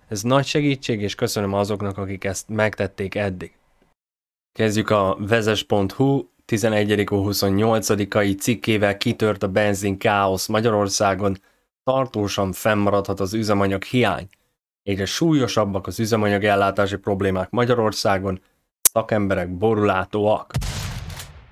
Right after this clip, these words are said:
Én még ezzel nem is szembesültem, ezzel a jelenséggel, ami azt jelenti, hogy valamiféle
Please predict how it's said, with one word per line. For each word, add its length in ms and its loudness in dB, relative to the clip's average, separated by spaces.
Én 200 2
még 380 2
ezzel 240 2
nem 160 2
is 240 -4
szembesültem, 720 0
ezzel 240 0
a 40 2
jelenséggel, 920 0
ami 180 -2
azt 220 0
jelenti, 320 0
hogy 360 -2
valamiféle 880 -2